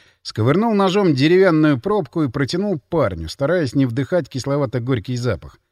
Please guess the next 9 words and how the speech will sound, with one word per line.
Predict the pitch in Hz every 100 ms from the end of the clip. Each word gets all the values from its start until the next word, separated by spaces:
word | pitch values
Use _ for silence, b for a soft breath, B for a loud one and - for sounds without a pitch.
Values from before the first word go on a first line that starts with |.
| _ _ _
"Глотай!" | 98 151 175 202 139 76 _ _ _ _ -
"Это | 185 247
что?" | - - 269 190 92 _ _ _ _ _ -
Рычание, | 92 110 226 240 214 196
тявканье | 220 214 - 180 175
сугробников | 165 165 190 196 180 156 147
становилось | - 160 160 156 135
всё | - 156
громче. | 139 127 78 - -